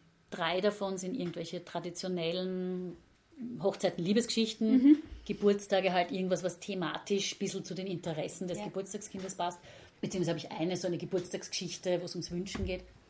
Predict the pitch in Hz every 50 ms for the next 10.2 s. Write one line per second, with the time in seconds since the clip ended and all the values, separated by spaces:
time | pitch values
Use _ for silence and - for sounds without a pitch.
0 | - - - - - - - - - - - 202 185 185 196 196 202 - 175 170
1 | 170 196 226 226 202 180 180 185 196 196 - - 202 196 196 196 190 190 190 185
2 | - - - _ _ _ _ - - - 196 - - 175 160 180 180 180 - -
3 | - 190 - - - - - - 170 175 214 254 247 - 254 247 247 - 208 196
4 | 196 202 208 233 214 - 202 190 - - 185 190 202 196 - - - 190 185 180
5 | 180 165 - 175 170 165 160 190 214 - - 226 220 214 220 214 214 - - -
6 | - - - - - - - - _ _ - 185 165 185 180 185 - 196 180 -
7 | 190 180 175 165 170 185 165 - 175 175 175 175 - 156 156 165 160 196 180 170
8 | 165 180 175 - 196 190 202 202 196 196 190 - 190 185 - - - - - -
9 | - - _ - - 202 202 190 180 175 - 214 - 208 214 247 254 254 294 302
10 | 311 - - -